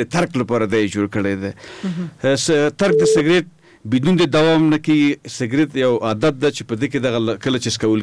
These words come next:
Speaker 1: کیږي، دغه ګوګرد باسي او دغه لاسونو کې سګرټ اخلي، دغه هم یو عادت باندې بدلیږي.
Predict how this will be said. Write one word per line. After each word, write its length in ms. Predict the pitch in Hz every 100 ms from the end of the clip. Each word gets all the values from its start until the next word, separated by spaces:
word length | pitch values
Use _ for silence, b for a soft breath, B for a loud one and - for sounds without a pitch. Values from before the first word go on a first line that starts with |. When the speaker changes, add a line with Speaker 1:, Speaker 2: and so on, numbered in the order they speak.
| 107
Speaker 1:
کیږي، 260 | 151 131 131 120
دغه 140 | 104 90
ګوګرد 420 | 110 101 131 101 107
باسي 260 | 123 -
او 100 | 120 110
دغه 100 | 107 104
لاسونو 300 | 98 - 127
کې 100 | 113 -
سګرټ 320 | 101 113 143
اخلي، 360 | 143 123 131 127 B B B
دغه 200 | 131 143 139
هم 100 | 165 156
یو 80 | 139 -
عادت 280 | 110 156
باندې 280 | 135 139 123 104
بدلیږي. 460 | 117 139 175 147